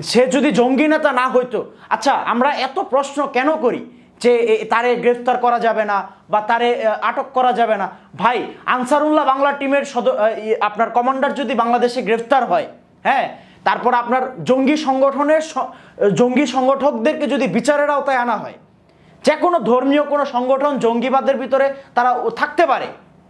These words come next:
এটা, এটা থাকতে পারে এবং তাদেরকে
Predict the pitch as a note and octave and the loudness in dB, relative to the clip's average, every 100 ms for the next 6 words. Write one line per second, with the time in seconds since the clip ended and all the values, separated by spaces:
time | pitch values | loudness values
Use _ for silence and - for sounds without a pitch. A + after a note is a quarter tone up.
0 | _ - - - - - A#3+ D4 D#4 A3 | _ -20 -20 -20 -4 0 2 2 0 0
1 | A3 C#4+ C#4+ - D#4+ C#4 A3 G#3+ A#3+ B3 | 0 0 -2 0 0 2 2 0 -2 0
2 | A#3 - D4 | 0 0 0